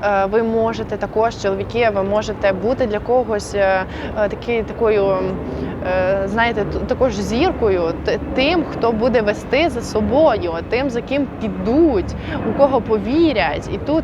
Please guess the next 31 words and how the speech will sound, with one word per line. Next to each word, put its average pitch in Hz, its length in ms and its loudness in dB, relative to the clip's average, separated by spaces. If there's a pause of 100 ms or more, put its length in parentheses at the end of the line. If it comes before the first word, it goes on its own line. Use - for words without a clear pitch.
(120)
дуже 254 300 -2
важливо, 240 540 -2
виход-, 214 480 -4
виходіть 247 680 2 (280)
на - 80 -2
перший - 380 0
план, 196 400 0 (140)
говоріть. 262 720 2 (300)
Це 262 120 -2
карта 277 400 4
водоліїв. 226 600 -2
Водолії 233 420 0
багато 220 440 2
дуже 214 220 -2
говорять. 208 540 -4
Вам 226 240 0
потрібно 233 420 -4
проявляти 214 580 0
саме 220 420 -2
свої 202 420 -6 (380)
якраз 208 440 4
оці 214 240 -4
якості 220 1000 0
комунікабельності. 170 1000 -4
Вам 175 260 -4
потрібно 214 460 -2
проявляти 196 680 0
себе 202 280 -4 (380)
і 226 100 -4
показувати 262 760 0
себе. - 260 -6